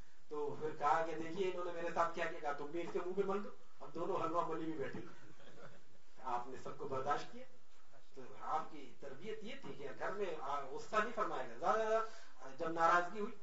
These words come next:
بیویوں نے زیادہ خرچہ مانگا، آپ نے ان سے بستر الگ کر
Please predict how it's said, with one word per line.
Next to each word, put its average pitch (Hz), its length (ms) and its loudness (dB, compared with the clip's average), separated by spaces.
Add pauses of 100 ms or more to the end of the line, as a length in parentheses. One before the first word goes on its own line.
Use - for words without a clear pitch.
(240)
بیویوں 170 320 0
نے 180 80 -2
زیادہ 170 240 4
خرچہ 180 300 4
مانگا، 196 320 8 (400)
آپ 170 240 4
نے 165 200 0 (100)
ان 151 140 -4
سے 165 180 -2
بستر 165 320 -2
الگ 175 220 -2
کر 151 100 -2